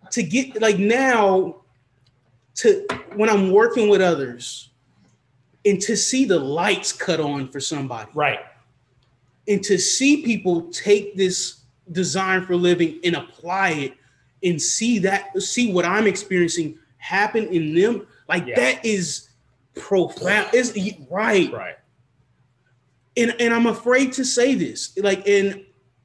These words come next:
Speaker 1: I, like, I re-, 'cause it feels weird to say, like, that is, there's nothing in my life that provides that same joy.
Speaker 2: Mm.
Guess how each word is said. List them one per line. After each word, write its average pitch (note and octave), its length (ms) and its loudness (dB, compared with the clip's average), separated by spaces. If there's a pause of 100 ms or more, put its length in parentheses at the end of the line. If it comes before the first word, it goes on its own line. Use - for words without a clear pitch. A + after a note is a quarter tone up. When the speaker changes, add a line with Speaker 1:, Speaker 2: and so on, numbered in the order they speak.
(480)
Speaker 1:
I, F3+ 160 -14
like, G#3 140 2
I G3 60 2
re-, A3 480 -2
'cause F#3+ 200 0
it F#3 180 0
feels A#3 320 0
weird G#3+ 240 0
to F#3 60 -6
say, G3 240 4
like, D3+ 320 -6
that C4+ 380 -2
is, G#3+ 600 -2 (1500)
there's A3+ 320 0
nothing C4+ 400 2
in A#3+ 80 0
my A3+ 120 0
life G#3 320 2
that G3 160 0
provides G3 640 -2
that G3 200 -2
same F3+ 480 -2
joy. C3 460 -6
Speaker 2:
Mm. E3+ 260 -6